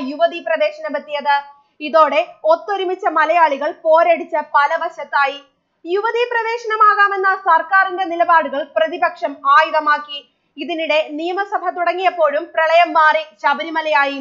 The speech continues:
മുഖ്യ വിഷയം. ശബരിമലയിൽ യു ഡി എഫ് വിജയിക്കില്ലെന്ന് കണ്ടപ്പോൾ അടുത്ത വിഷയം മന്ത്രി കെ ടി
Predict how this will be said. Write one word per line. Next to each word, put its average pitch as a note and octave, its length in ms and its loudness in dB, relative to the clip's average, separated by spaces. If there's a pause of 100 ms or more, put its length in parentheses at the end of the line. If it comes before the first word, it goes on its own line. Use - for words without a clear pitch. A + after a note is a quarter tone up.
മുഖ്യ C#4 260 -10 (120)
വിഷയം. C#4+ 320 -6 (580)
ശബരിമലയിൽ A4+ 640 0 (160)
യു E4+ 100 -2 (100)
ഡി G4+ 120 -2
എഫ് D4 220 -12
വിജയിക്കില്ലെന്ന് G4 680 -4
കണ്ടപ്പോൾ D#4 460 -2 (340)
അടുത്ത E4+ 240 2 (120)
വിഷയം E4 300 -2 (100)
മന്ത്രി D4 340 -2 (160)
കെ D#4 100 4 (120)
ടി D#4 120 -8